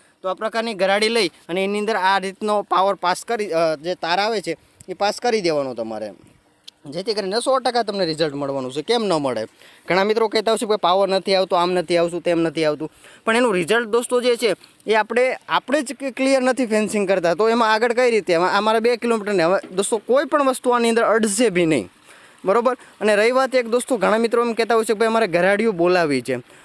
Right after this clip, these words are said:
તો એની અંદર ખાસ તમને કહેવા માંગીશ કે એની અંદર એક તો કાં તમારે જો આ મશીન, આ મોડલ હોવું જોઈએ, મોટું મોડલ, અથવા એની અંદર તમારે જે છે એ મોટી બેટરી યુઝ કરવાની થાય, કારણ કે પાવર તમારો શોર્ટ થાય ત્યારે જ ટક દેમ અવાજ આવવાનો છે.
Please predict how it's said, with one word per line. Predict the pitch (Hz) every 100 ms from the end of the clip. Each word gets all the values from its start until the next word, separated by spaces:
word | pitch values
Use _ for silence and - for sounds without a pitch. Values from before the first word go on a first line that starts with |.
| _ -
તો | 247 233
એની | 185 214 269
અંદર | 269 262
ખાસ | 247 226
તમને | 233 240
કહેવા | 208 214 214
માંગીશ | 214 214 233 -
કે | 226
એની | 180 202
અંદર | 214 233 208
એક | 190 233
તો | 214
કાં | 214
તમારે | 214 214 220 220
જો | 214 220 -
આ | 165 196
મશીન, | 202 202 233 208
આ | 180
મોડલ | 196 202 202
હોવું | 185 180 175
જોઈએ, | 156 185
મોટું | 214 185 208
મોડલ, | 185 160 190 349 - - - -
અથવા | 220 233 131 - _ -
એની | 233 254
અંદર | 262 262
તમારે | 240 240 233 226
જે | 226
છે | 214 220 127 95 - _ _ _ - - -
એ | 208
મોટી | 202 214 262
બેટરી | 214 208 220
યુઝ | 202 196
કરવાની | 196 180 170
થાય, | 170
કારણ | 180 202
કે | 220
પાવર | 190 175 214 233
તમારો | 233 233
શોર્ટ | 220 226 226
થાય | 262 202
ત્યારે | 202 220
જ | 190
ટક | 214 -
દેમ | 202 190
અવાજ | 180 170 143
આવવાનો | 139 135 120
છે. | 110